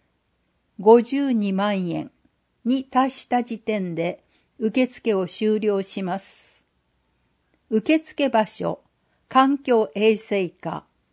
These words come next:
壱岐市役所芦部庁舎一階。受付期間、十月三十一日木曜まで、土日祝日を除く、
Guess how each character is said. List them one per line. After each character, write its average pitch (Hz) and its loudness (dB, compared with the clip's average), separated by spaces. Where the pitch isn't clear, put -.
壱 202 -6
岐 311 2
市 285 -4
役 247 -2
所 - -6
芦 190 -4
部 269 -2
庁 226 -2
舎 - -10
一 196 -8
階。 175 -4
受 254 0
付 277 -4
期 - -20
間、 180 -2
十 277 2
月 311 0
三 294 0
十 277 0
一 233 -4
日 190 -4
木 175 -2
曜 240 2
ま 175 -2
で、 160 -6
土 220 6
日 262 0
祝 - -4
日 277 -2
を 180 2
除 180 0
く、 - -14